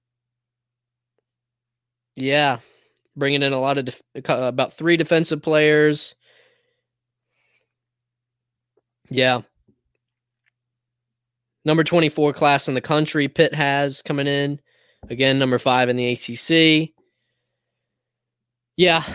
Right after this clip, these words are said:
I, I think, uh, between that and between, um, between Pickett coming back at the quarterback position,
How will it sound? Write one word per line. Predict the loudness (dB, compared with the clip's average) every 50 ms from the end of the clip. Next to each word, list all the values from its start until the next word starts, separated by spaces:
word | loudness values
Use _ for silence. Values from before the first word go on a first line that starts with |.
| -10 -4 0
I, | 0 0 2 0 0 -2
I |
think, | -2 -2 -2 -2 -2 -2 -2 0
uh, | 0 2 2 0 -2 -4 -8 -14 -20 -20 _ _ _
between | -14 -12 -12 -10 -8 -8 -6 -6 -8 -8 -4
that | -2 0 2 2 2 0 -2 -4 -8 _ _ _
and | -10 -10 -8
between, | -10 -12 -12 -10 -8 -6 -4 -4 -4 -4 -6 -6 -6 -8
um, | -6 -6 -6 -6 -6 -8 -8 -12 -16 -18 -20 _ _ _ _ _ _ _ _ _ _ _ _ _ _ _ _ _ _ _ _ _ _ _ _ _ _ _ _ _ _ _ _ _ _ _ _ _ _ -20 -18 _ -6
between | -6 -4 -2 0 0 0 0 0
Pickett | 0 0 0 0 0 -2 -2
coming | -2 -2 -2 -2 -2
back | 0 0 0 0 0 -2
at | -6
the | -6
quarterback | -8 -4 -2 -2 0 0 0 0 0 -2 -2 -6
position, | -10 -6 -2 -2 0 0 0 -2 -4 -4 -6 -8 -10 -14